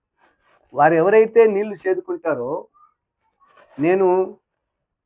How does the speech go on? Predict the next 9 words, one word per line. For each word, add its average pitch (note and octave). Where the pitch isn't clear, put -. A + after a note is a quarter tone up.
వారిని C#3
ఒక C3+
మాట E3
అడుగుతాను." C3+
ఆ A#2+
స్త్రీలలో D#3+
ఒక B2+
మాట. A#2+
ఎవరిని? F3